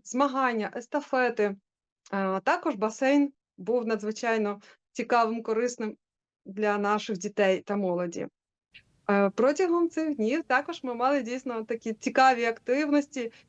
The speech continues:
як, е, катання на конях, годування коней та кабанчиків. Е, наші діти дуже полюбляють тварин, і для багатьох це був перший досвід їзди верхи.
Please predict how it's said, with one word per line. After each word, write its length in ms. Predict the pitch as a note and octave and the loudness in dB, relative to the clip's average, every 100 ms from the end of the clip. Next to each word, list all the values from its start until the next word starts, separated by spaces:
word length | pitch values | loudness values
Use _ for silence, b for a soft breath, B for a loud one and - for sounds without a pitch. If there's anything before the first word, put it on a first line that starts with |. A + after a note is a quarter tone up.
| - | 0
як, 260 | G#3 G#3 | 0 2
е, 140 | G#3+ G#3 | 4 4
катання 440 | A3+ A3+ C4+ D4 | 2 4 6 8
на 120 | C#4+ | 6
конях, 600 | C#4+ A#3+ A3+ A3 A3 A3 | 4 6 8 8 6 4
годування 840 | A#3+ A#3+ B3+ B3 A#3 A3+ A3 G#3+ | 2 2 2 4 4 4 4 2
коней 460 | A3 A#3 A#3+ B3+ A#3+ | 0 0 0 2 0
та 460 | A#3 F#3+ F#3+ G3 G3+ | -2 -2 0 -2 -4
кабанчиків. 880 | - G3+ G3 A3 B3+ - - A#3+ A#3 B B B | -6 -2 0 0 0 -6 -8 -8 -8 B B B
Е, 220 | G3 G3+ G3 | 2 4 6
наші 320 | A3 A3+ A#3+ | 6 6 4
діти 260 | B3+ C4 | 4 4
дуже 280 | A3+ A#3 A#3 | 4 4 4
полюбляють 540 | A#3 A3 G#3+ A3+ A3+ A3+ | 4 4 6 8 6 4
тварин, 440 | A3 A3 C4+ C#4 | 2 6 6 4
і 40 | G3 | 2
для 160 | G#3+ | 0
багатьох 460 | G#3 A3 A3+ B3 A#3+ | 2 2 2 0 0
це 140 | - | -2
був 160 | G3+ A3 | -4 -2
перший 380 | - A3 A3 A3+ | 0 0 0 -4
досвід 520 | G3+ A3 - G#3 - - | -2 -2 -2 -8 -10 -10
їзди 380 | G#3+ G3 G#3 G#3 | -6 -2 2 2
верхи. 540 | G3 A#3 C#4+ - A#3+ | 2 -2 -2 -8 -8